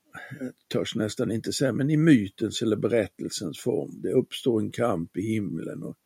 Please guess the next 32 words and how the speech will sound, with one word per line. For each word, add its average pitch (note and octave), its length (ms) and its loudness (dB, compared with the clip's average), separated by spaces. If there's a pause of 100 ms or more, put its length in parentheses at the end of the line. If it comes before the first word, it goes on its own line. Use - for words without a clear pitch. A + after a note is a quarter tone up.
(440)
berättelsen C3 720 6
är B2+ 100 6
ju G#2 140 6
detta A2+ 380 2
att B2+ 140 0
någon A2 720 8
av, F2 320 -2 (1200)
någon B2 460 12
gör G#2 300 8
uppror - 840 2
och G2+ 120 2
vill G#2+ 200 2
bli G2 300 2
så G#2+ 200 -4
som G#2 280 -4
Gud G2+ 340 -2
och G#2 160 0
dra F#2+ 220 -2
med F2+ 320 -2
sig D#2+ 220 -4
hela F#2+ 380 -2
skapelsen - 880 -6
och, - 120 -18 (220)
och B2+ 80 -10
så - 120 -6
vidare. F2 360 -6 (2000)
Det F3 140 6
är D#3 80 10
ju A#2 120 8
den B2 200 4
kristna B2 480 2
berättelsen. - 800 -4